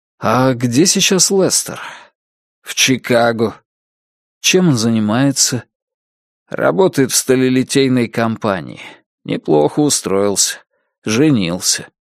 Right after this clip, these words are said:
«Ха, шутишь? Лестер женился?» «Да,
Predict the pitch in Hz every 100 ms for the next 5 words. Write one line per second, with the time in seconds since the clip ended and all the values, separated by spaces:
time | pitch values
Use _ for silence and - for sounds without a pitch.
0 | _ _ _ _ - 330 - _ _ -
1 | - 147 226 - 196 - - _ _ _
2 | _ - 95 165 226 - 147 120 120 120
3 | 254 269 - - - _ _ _ _ _
4 | _ _ - 92 104 104 113